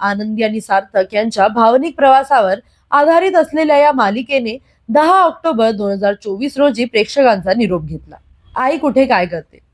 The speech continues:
सलग पाच वर्ष प्रेक्षकांच्या मनात आधिराज्य गाजवणारी, एक हजार चारशे एक्क्याण्णव भाग पूर्ण करणारी स्टार प्रवाहावरील या मालिकेने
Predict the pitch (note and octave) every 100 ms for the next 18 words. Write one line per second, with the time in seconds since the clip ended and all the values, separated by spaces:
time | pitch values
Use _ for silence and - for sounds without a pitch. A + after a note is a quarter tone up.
0 | _ _ _ - A#3+ G#3+ B3+ - B3+ C#4+
1 | D4 D4 - A3+ A3+ A#3+ A#3 E4+ E4+ E4
2 | F4 D#4+ B3 C#4+ A#3 A#3+ D#4+ D#4+ A#3+ D#4+
3 | A#3+ F#3 A3 B3+ G3 D#3+ - _ _ _
4 | - G#3+ G#3+ A3+ G3+ F#3+ G#3 G#3 G3+ -
5 | A#3+ A3+ A3+ C#4 C#4 D#4+ C#4 C4 C#4 D#4+
6 | D#4 D#4 F4 D#4+ D4 D4+ A#3 A#3+ - G#3
7 | G3+ G#3+ G#3+ G3+ G#3 G#3 F#3 A#3+ _ _
8 | G#3+ G#3 G3+ F#3 B3+ D4+ C#4+